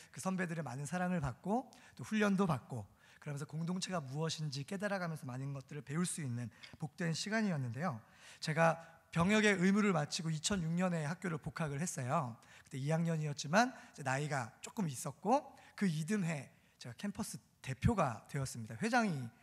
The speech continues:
된 것이죠. 그래서 세 사람의 임원단이 구성이 됐어요.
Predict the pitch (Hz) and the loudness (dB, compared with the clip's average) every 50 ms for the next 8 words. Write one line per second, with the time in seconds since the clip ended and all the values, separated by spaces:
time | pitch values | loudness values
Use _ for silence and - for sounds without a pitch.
0 | _ _ - 151 156 165 135 123 120 - - - - 104 98 - _ _ _ _ | _ _ -4 -2 -2 -2 -2 -4 -6 -8 -8 -10 -10 -12 -12 -16 _ _ _ _
1 | _ _ _ _ _ _ _ _ _ - - - - - - - 165 - - 233 | _ _ _ _ _ _ _ _ _ -20 -20 -20 -20 -20 -10 -6 -4 0 2 4
2 | 226 254 254 247 247 233 226 196 147 151 165 190 202 196 185 180 170 160 147 - | 6 6 8 8 8 6 6 2 2 2 2 2 4 4 2 2 0 -2 -4 -6
3 | 143 131 156 151 143 131 120 113 - - 120 110 113 131 160 151 120 | -4 -4 -2 -2 -2 -4 -6 -8 -8 -8 -8 -6 -4 -4 -4 -4 -4